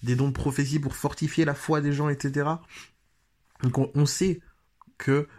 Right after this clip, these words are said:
une église, euh, qui grandit, une église forte, doit grandir aussi dans ses dons spirituels, parce que ce sont vraiment des armes que Dieu nous donne, tout simplement pour, euh, asseoir l'autorité de Christ et,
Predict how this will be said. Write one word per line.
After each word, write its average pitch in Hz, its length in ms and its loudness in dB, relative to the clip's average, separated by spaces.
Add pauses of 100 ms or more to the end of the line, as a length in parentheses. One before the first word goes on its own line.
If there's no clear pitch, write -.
une 131 160 2
église, 139 560 4
euh, 123 220 2
qui 143 160 0
grandit, 131 460 4
une 151 100 4
église 127 300 2
forte, - 480 -2 (360)
doit 135 240 2
grandir 135 520 2
aussi 127 360 2
dans 139 220 2 (160)
ses - 140 0
dons 131 160 4
spirituels, 135 500 0
parce 131 140 -2
que 131 100 0
ce 127 100 -4
sont 135 200 0
vraiment 135 240 2
des 120 300 0
armes 139 200 0 (300)
que 127 100 0
Dieu 120 240 2
nous 135 200 2
donne, 113 400 0 (240)
tout 139 100 -4
simplement 127 600 0
pour, 123 440 -2 (380)
euh, 104 480 0
asseoir 131 640 0
l'autorité 120 580 -2
de 113 100 0
Christ - 640 -4
et, 127 240 0